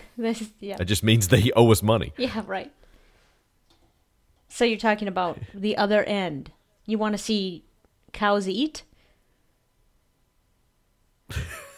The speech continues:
Speaker 2: No.
Speaker 1: Okay, I don't, you better just tell me.
Speaker 2: I'm gonna let this go 'cause it's, I'm, and I'm not saying I wanna see it. I'm saying people might go to a fair to see this. They would be, they might be more interested in,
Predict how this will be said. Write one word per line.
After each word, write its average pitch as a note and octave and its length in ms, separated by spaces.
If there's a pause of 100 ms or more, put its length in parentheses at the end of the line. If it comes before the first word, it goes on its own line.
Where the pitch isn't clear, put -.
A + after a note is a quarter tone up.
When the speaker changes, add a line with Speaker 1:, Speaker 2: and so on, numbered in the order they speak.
(1160)
Speaker 2:
No. G#3 340 (420)
Speaker 1:
Okay, B3 420
I C4+ 120
don't, - 300 (320)
you C4 100
better B3+ 200
just A#3+ 260
tell A3+ 220
me. G3 80
Speaker 2:
I'm F3 80
gonna F#3 160
let F#3 180
this F#3 160
go F3+ 280
'cause D3+ 180
it's, D3 180 (300)
I'm, D#3 140
and D3+ 160
I'm F#3 120
not A#3+ 200
saying G3 240
I C3 220
wanna B2 280
see F#2 240
it. F#2 140
I'm A2+ 180
saying A2+ 400
people A2 460 (320)
might G#2+ 200
go A2+ 140
to G#2 180
a F2+ 40
fair G#2 260
to F2+ 100
see G2+ 200
this. D#2+ 400
They F#2+ 200
would F2+ 140
be, E2 320
they F#2 160
might F#2+ 220
be F#2 100
more F2 300
interested E2 500
in, D2+ 540